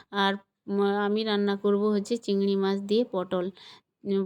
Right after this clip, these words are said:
পটল চিংড়ি করব আর কি। হাজব্যান্ড বলেছে একটু পটল দিয়ে চিংড়ি মাছ রান্না করতে। আর কলকাতায় তো প্রচুর সবজির দাম, এত সবজির দাম না কি বলবো,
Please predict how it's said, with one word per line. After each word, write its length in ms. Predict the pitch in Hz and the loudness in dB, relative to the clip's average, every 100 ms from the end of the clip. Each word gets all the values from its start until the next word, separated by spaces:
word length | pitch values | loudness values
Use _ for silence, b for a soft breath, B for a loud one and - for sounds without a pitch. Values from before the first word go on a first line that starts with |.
| 202 | -4
পটল 280 | 208 202 226 | -4 -2 -2
চিংড়ি 340 | 220 214 208 202 | 0 2 4 4
করব 240 | 202 185 190 | 2 2 2
আর 160 | 190 190 | 2 0
কি। 120 | 226 | -4
হাজব্যান্ড 440 | 226 214 190 196 196 | -2 -2 0 0 0
বলেছে 280 | 196 196 208 | 0 0 -2
একটু 180 | 202 - | -4 -6
পটল 340 | 202 190 196 196 | -4 0 0 2
দিয়ে 160 | 202 208 | 2 0
চিংড়ি 300 | 202 190 190 | 0 2 2
মাছ 140 | 196 196 | 2 0
রান্না 280 | 196 190 196 | 0 0 -2
করতে। 220 | 202 226 | -6 -6
আর 160 | 208 196 - _ | -6 -6 -12 _
কলকাতায় 540 | - 208 202 208 214 214 | -12 -10 -4 -2 0 0
তো 100 | 226 | -2
প্রচুর 420 | - 202 202 220 220 | -2 -4 -2 -2 -2
সবজির 480 | 214 202 196 208 202 - | 0 -2 -2 -4 -4 0
দাম, 220 | 180 175 190 B B B B | 0 0 -4 B B B B
এত 220 | 202 202 226 | -6 -4 -4
সবজির 460 | 220 214 208 214 214 | 0 0 2 0 0
দাম 200 | 214 202 | 2 2
না 140 | 214 220 | 2 0
কি 160 | 202 214 | -2 -2
বলবো, 320 | 202 202 196 | -2 -2 0